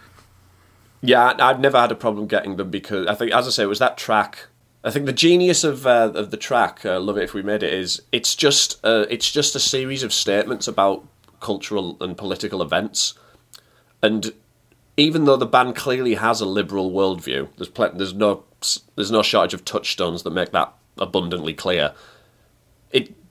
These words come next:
the track isn't actually saying that. It is just, it, you know, it's, it's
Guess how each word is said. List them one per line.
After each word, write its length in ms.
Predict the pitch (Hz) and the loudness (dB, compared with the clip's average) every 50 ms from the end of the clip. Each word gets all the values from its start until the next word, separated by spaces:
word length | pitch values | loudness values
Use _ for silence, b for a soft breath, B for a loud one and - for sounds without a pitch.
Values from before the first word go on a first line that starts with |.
| _ | _
the 120 | - 143 139 | -2 -2 0
track 340 | - - - 143 139 - - | 0 2 2 2 2 0 -2
isn't 240 | 131 123 127 123 | -6 -4 -2 -2
actually 360 | - 120 - - - 123 113 104 | -2 -2 -2 -4 -6 -6 -4 -4
saying 340 | - - 107 110 113 117 | 0 0 2 0 0 0
that. 240 | 113 117 127 127 - - | 0 0 0 -2 -2 -2
It 120 | 107 87 | -2 0
is 180 | 117 117 107 - | 0 -2 -2 -2
just, 400 | - 113 107 - - - - - | -2 0 0 0 -2 -6 -6 -6
it, 160 | 98 98 92 | -6 -6 -4
you 80 | 104 | -4
know, 160 | 110 104 90 82 | 0 0 2 2
it's, 420 | 87 95 - - - - - - - | 0 0 -4 -4 -6 -6 -6 -8 -10
it's 300 | 101 90 - - - | -10 -8 -8 -8 -6